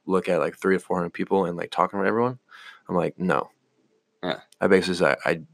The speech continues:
Speaker 1: I'm, I'm not gonna do it," because
Speaker 2: Mm-hmm.
Speaker 1: I, I remember what it felt like, like, the activation, the, the fear.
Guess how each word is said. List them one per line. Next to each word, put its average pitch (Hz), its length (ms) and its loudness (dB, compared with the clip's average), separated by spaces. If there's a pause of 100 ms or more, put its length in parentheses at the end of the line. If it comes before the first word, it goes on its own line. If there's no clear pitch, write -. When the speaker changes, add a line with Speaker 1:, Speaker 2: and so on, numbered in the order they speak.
(260)
Speaker 1:
I'm, 92 220 -2
I'm 92 80 -2
not 73 200 0
gonna 71 140 -8
do 65 140 -6
it," - 180 -10
because 98 280 0
Speaker 2:
Mm-hmm. - 100 0
Speaker 1:
I, 92 200 2
I 92 60 0
remember 95 480 0
what 87 100 0
it 87 80 2
felt 104 200 2
like, 87 280 -2
like, 87 160 0
the - 140 -4
activation, 90 680 -2
the, 87 140 -6
the 87 80 -8
fear. 90 400 -2